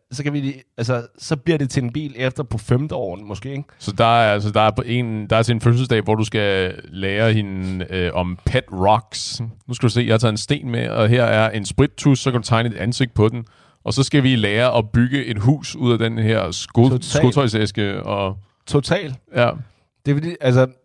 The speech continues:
Speaker 1: der er ikke noget værre, hvis det i hvert fald barnet ikke er blevet opdraget ordentligt, ikke? End sådan en rich kid motherfucker.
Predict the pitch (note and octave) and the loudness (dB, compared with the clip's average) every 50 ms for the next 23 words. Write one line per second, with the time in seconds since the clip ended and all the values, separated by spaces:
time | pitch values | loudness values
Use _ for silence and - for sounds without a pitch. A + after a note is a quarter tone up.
0 | _ _ _ _ _ _ _ - - - - C3 B2+ C3+ C#3+ - D3 C3+ C3 C3+ | _ _ _ _ _ _ _ -18 -8 -4 -2 -2 -2 -4 -6 -4 2 4 4 6
1 | D3 D3+ C#3+ A#2 A2 G2+ G#2 A#2+ B2+ C3 C3 B2 - _ _ _ _ _ _ _ | 6 4 2 0 -2 -2 -2 0 -2 -2 -2 -4 -8 _ _ _ _ _ _ _
2 | _ _ _ _ _ _ _ - A2 A#2 A2+ - B2+ A#2+ A2 A#2 A2+ A2+ A2+ B2+ | _ _ _ _ _ _ _ -4 -2 0 0 2 0 0 2 2 2 2 2 -2
3 | A2+ A2 - - - G#2 G#2 A2+ A2 G#2+ G#2+ G#2+ A2 G#2 G2 G#2 G#2 - - G#2+ | -6 -6 -6 -6 -2 0 0 0 0 0 -2 0 -2 -2 -2 -2 -4 -2 -2 -4
4 | - - G2+ F2 D#2 E2 F2+ E2+ F2 G2 G2+ G#2+ A2 A2+ - _ _ _ _ _ | -4 -2 -6 -4 -6 -6 -10 -10 -8 -8 -6 -6 -8 -8 -12 _ _ _ _ _
5 | _ _ _ _ _ _ _ _ _ _ _ - A2 G#2 - B2 A2 A2 G#2+ G2+ | _ _ _ _ _ _ _ _ _ _ _ -10 -8 -8 -6 -4 -4 -4 -4 -4
6 | G#2+ - _ _ _ _ _ - G#2 G2 G2+ G#2 G#2+ G#2 - - - - B2 G#2+ | -8 -14 _ _ _ _ _ -12 -8 -4 -2 -2 -2 -2 -4 -8 -4 -4 -4 -4
7 | F#2+ - _ _ _ F#2 F2+ F2+ F2 F2 - - - E2+ E2 E2 | -4 -8 _ _ _ -8 -8 -6 -6 -8 -8 -6 -6 -6 -6 -6